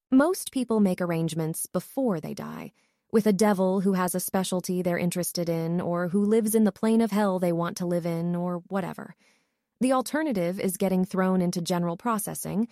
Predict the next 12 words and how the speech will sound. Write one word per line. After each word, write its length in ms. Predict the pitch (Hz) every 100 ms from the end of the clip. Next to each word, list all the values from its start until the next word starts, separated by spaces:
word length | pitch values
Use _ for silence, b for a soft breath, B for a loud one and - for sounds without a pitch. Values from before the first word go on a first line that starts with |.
| b b
which 340 | b 233 - -
can 160 | 220 214
be 100 | 226
slow 420 | - 208 175 190
when 400 | 240 247 196 185
a 100 | 185
lot 260 | 175 170
of 120 | 175 -
people 300 | 180 165 170
die 320 | 160 156 165
at 160 | 165
once, 420 | 165 156 170 -